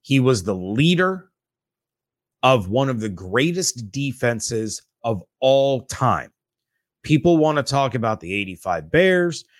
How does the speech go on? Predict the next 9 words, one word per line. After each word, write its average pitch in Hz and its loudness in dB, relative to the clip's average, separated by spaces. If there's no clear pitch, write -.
They 127 4
want 123 2
to 113 -2
talk 110 -4
about 107 -2
the - -18
Steel 107 -6
Curtain 110 -8
Steelers. 156 2